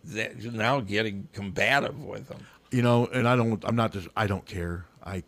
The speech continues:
Speaker 2: couldn't care less
Speaker 1: But I
Speaker 2: what's
Speaker 1: mean,
Speaker 2: going
Speaker 1: how
Speaker 2: on.
Speaker 1: would you handle that if a coach?
Speaker 2: Well, what, what do you do?
Speaker 1: Yeah.
Speaker 2: What do you, what are you gonna,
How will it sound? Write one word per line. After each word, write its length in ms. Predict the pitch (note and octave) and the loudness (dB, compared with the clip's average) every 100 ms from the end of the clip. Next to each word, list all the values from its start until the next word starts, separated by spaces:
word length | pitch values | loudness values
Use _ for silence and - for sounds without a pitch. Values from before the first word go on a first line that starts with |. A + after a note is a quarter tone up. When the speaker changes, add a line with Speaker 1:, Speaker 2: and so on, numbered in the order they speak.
| _ | _
Speaker 2:
couldn't 280 | - F2+ E2+ | -8 -6 -6
care 160 | F2 | -8
less 200 | D2+ D2+ | -8 -6
Speaker 1:
But 80 | D2+ | -6
I 40 | A2+ | -6
Speaker 2:
what's 100 | A#2+ | -8
Speaker 1:
mean, 60 | A2+ | -4
Speaker 2:
going 100 | B2+ | -2
Speaker 1:
how 60 | |
Speaker 2:
on. 60 | B2+ | 0
Speaker 1:
would 100 | B2 | 0
you 120 | G#2+ | 0
handle 380 | A2+ G#2 G2 F#2+ | 0 -2 -4 -6
that 180 | F#2 F#2 | -6 -8
if 160 | F2 | -10
a 60 | - | -14
coach? 460 | - F#2+ F2+ - - D#3+ | -10 -10 -10 -16 -14 0
Speaker 2:
Well, 180 | D3 C3+ | 2 4
what, 260 | G2+ G2+ | 2 -2
what 80 | F#2+ | -2
do 60 | G2 | 0
you 100 | F#2 | 2
do? 280 | G#2+ B2 - - | 4 2 0 -12
Speaker 1:
Yeah. 80 | - | -14
Speaker 2:
What 60 | D#2+ | -12
do 60 | |
you, 100 | - | -10
what 100 | F2 | -10
are 40 | E2+ | -8
you 80 | |
gonna, 180 | E2+ G#2+ | -10 -14